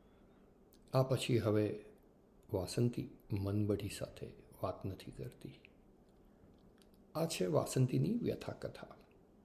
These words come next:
કથાના અંતમાં અન્ય પાત્રો સાથે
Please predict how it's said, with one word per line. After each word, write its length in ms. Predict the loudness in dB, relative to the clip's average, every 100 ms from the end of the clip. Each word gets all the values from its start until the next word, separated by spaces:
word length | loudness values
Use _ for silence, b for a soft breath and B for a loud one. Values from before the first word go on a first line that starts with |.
| -20 -2
કથાના 460 | 0 0 -2 -2 -4
અંતમાં 840 | 0 2 2 2 -2 -2 -6 -12 -2
અન્ય 300 | 2 4 2
પાત્રો 460 | -2 -6 -4 -4
સાથે 420 | -4 -6 -4 -6